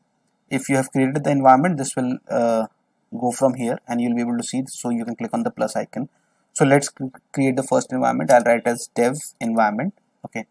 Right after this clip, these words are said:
Now, whatever variable you are defining here, if when you are running your request, you select the scope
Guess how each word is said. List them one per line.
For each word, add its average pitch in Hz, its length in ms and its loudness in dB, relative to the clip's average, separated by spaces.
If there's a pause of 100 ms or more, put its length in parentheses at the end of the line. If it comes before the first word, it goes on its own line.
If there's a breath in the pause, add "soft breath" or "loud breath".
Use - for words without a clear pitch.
(320)
Now, 151 100 8
whatever 165 500 4
variable 147 460 0
you 160 80 0
are 151 60 2
defining 127 580 0
here, 123 380 -2 (640)
if 147 240 -2
when 139 180 2
you 143 120 4
are 131 60 8
running 131 300 4
your 156 100 2
request, 160 440 -4
you 143 80 -4
select 131 340 -4
the 147 80 0
scope - 420 -6